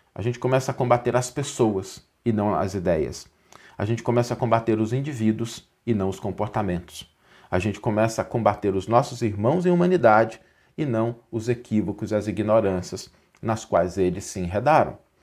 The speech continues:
E quando a gente faz isso, a gente comete um grande equívoco. E a gente sempre fala aqui, né, que O evangelho tá escrito na natureza. E, e está mesmo. Vamos pegar um exemplo?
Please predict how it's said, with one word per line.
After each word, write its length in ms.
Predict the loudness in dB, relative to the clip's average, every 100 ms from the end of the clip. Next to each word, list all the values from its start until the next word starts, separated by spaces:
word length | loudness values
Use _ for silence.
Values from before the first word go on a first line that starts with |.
| _ -20 -20 -12 -8
E 80 |
quando 340 | -6 2 4 4
a 40 |
gente 200 | 2 0
faz 240 | 4 4 4
isso, 200 | -2 -2
a 20 |
gente 440 | -6 0 0 0 _ _ -2
comete 460 | 2 4 2 0
um 40 | 0
grande 340 | 0 2 0
equívoco. 600 | 0 0 -2 -2 -8 -10 -20 _ _ _ _ _ _ -20 -4
E 80 | 2
a 40 | 4
gente 200 | 2 0
sempre 320 | 0 4 2
fala 400 | 6 6 6 4
aqui, 220 | -2 -4
né, 100 | -4
que 320 | -2 -4 -4 _ _ _
O 140 | 2 2
evangelho 440 | 2 6 6 6
tá 140 | 4
escrito 540 | 4 4 -2 -4 -4 2
na 140 | 4
natureza. 760 | 4 2 0 2 2 -2 -10 -14 _ _ _ _
E, 160 | -8 -6
e 80 | -2
está 320 | -2 4 6
mesmo. 580 | 6 4 4 4 -2 -10 -14 _ _ -6
Vamos 180 | -2
pegar 240 | 0 2 4
um 100 | 6
exemplo? 520 | 4 4 2 0